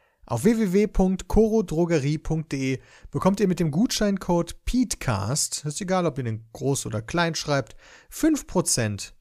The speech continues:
auf eurem Warenkorb. Und auf der gleichen Webseite, also auf w w w punkt coro drogerie punkt d e, gibt es über achthundert Produkte, unter anderem Superfoods, Nussmus,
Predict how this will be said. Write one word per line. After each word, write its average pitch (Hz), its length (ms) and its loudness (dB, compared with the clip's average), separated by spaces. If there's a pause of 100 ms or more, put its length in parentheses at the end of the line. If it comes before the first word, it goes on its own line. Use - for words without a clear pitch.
(140)
auf 113 220 -2
eurem 113 320 -2
Warenkorb. 113 640 -2
Und 127 160 -4
auf 156 140 0
der 185 100 2
gleichen 247 560 0 (240)
Webseite, 117 500 -2
also 110 220 -4
auf 110 240 0
w 151 160 8
w 147 140 6
w 156 140 2
punkt 156 320 2
coro 170 340 4
drogerie 175 540 4
punkt 202 340 4
d 196 60 4
e, 175 360 0 (480)
gibt 160 220 0
es 165 140 0
über 233 580 4
achthundert 180 840 0 (100)
Produkte, 113 680 -4 (500)
unter 214 280 2
anderem 139 260 -2
Superfoods, - 1040 0 (300)
Nussmus, 147 1120 0